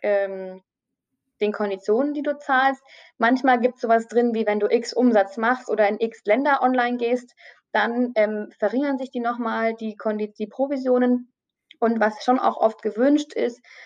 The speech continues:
dass man vorab angibt, okay, in welchen Ländern möchtest du starten? Also, ähm, da ist schon bei manchen der Wunsch da, die sagen, okay, also wir möchten, wenn wir jetzt mit dir eine Anbindung machen,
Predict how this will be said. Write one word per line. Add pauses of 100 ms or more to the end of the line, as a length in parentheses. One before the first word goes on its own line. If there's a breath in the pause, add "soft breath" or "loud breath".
(120)
dass
man
vorab
angibt,
okay,
in
welchen
Ländern
möchtest
du
starten?
Also, (580 loud breath)
ähm, (500)
da
ist
schon
bei
manchen
der
Wunsch
da,
die
sagen,
okay, (320 loud breath)
also
wir
möchten,
wenn
wir
jetzt
mit
dir
eine
Anbindung
machen,